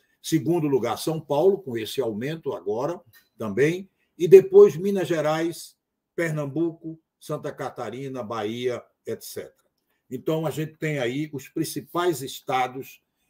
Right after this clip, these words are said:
onde a gente tem esse problema. E esse problema, com essas questões de mudanças climáticas, vem só aumentando, porque cada vez mais a gente tá tendo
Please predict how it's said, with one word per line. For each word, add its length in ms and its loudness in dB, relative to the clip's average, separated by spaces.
onde 220 -4
a 60 -2
gente 240 -6
tem 200 -6
esse 220 -6
problema. 420 -6
E 160 6
esse 280 12
problema, 680 2
com 200 -4
essas 360 -2
questões 560 -4
de 100 -6
mudanças 580 -2
climáticas, 840 -6
vem 320 -2
só 500 4
aumentando, 800 -2
porque 320 -2
cada 420 -2
vez 260 6
mais 380 -2
a 120 -2
gente 300 -8
tá 180 -4
tendo 560 -4